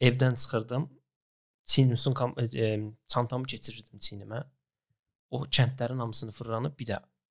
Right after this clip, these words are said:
günorta ikidə filan, günorta yeməyi üçün qayıdırdım. Dayanmadan yeriyirdim. O qədər fikirlər gəlmişdi, o qədər yeni şeylər kəşf eləmişdim həmin dövrdə.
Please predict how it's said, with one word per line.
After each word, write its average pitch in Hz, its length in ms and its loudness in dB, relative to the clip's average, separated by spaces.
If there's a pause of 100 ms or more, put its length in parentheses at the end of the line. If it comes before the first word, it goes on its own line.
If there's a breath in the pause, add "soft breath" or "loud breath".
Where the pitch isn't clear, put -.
günorta 110 400 -2
ikidə - 400 -4
filan, 117 420 -10
günorta 107 340 -2
yeməyi 98 280 -8
üçün 110 160 -4
qayıdırdım. - 540 -8 (320)
Dayanmadan 113 500 4
yeriyirdim. 95 580 -6 (1000)
O 156 120 6
qədər 131 340 6
fikirlər 104 480 0
gəlmişdi, 107 600 2
o 135 100 -4
qədər 98 300 0 (480)
yeni 117 240 6
şeylər 104 480 4
kəşf - 260 -2
eləmişdim 95 400 -6
həmin 92 240 -8
dövrdə. - 380 -12